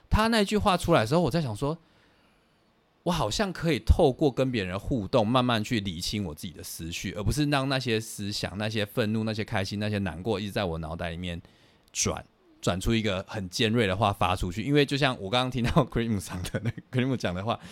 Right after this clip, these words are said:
就觉得，对，因为我妈好像表达任何意见的时候，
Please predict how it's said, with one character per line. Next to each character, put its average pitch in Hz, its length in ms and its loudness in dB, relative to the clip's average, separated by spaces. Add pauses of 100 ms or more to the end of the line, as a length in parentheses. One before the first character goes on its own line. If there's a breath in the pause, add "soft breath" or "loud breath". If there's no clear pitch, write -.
(200 loud breath)
就 214 120 -2
觉 185 120 0
得， 175 120 -2 (460 soft breath)
对， 170 140 4
因 180 60 4
为 220 80 8
我 127 120 2
妈 127 160 2
好 107 160 -6
像 143 240 0 (360)
表 87 180 -4
达 90 180 0
任 127 160 2
何 95 160 -2
意 117 140 -6
见 101 160 -4
的 85 80 -6
时 - 160 -10
候， 85 280 -6